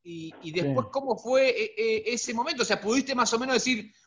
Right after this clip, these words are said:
Speaker 1: "Uy, estoy saliendo porque estoy trabajando, ya pagué la condena, estoy trabajando"? Pero igualmente había algo ahí en
Speaker 2: Claro.
Speaker 1: tu vida que te faltaba y eso era Cristo. Y después de conocer a Cristo, ¿cómo fue tu vida?
Speaker 2: Bueno,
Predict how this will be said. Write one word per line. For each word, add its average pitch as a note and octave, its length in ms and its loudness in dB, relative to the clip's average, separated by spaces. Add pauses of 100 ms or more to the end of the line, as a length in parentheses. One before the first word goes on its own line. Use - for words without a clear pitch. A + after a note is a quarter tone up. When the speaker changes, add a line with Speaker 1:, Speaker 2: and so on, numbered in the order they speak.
Speaker 1:
"Uy, B3+ 240 2
estoy A#3+ 240 0
saliendo A#3 800 2
porque F3 200 -6
estoy G3+ 140 -6
trabajando, G#3 800 4
ya F#3 160 -2
pagué F#3 160 0
la F#3 120 2
condena, G#3 300 0
estoy F#3 140 -2
trabajando"? G3 840 0 (500)
Pero D#3 140 -4
igualmente B3 420 2
había A3 360 6
algo B3+ 200 4
ahí A#3 100 6
en B3 60 6
Speaker 2:
Claro. A3 40 6
Speaker 1:
tu A3 100 0
vida B3+ 180 2
que A3+ 100 -4
te F#3+ 100 -8
faltaba F#3+ 400 2
y A#3 60 4
eso G#3 140 -2
era F#3+ 160 0
Cristo. C4+ 320 0
Y E3 60 2
después F#3+ 300 0
de D4 60 -6
conocer A3 340 0
a G#3 80 2
Cristo, G3+ 320 -6
¿cómo C4 260 -2
fue A#3+ 180 2
tu D#3 320 -4
vida? C#3+ 360 -6 (1300)
Speaker 2:
Bueno, B2+ 380 6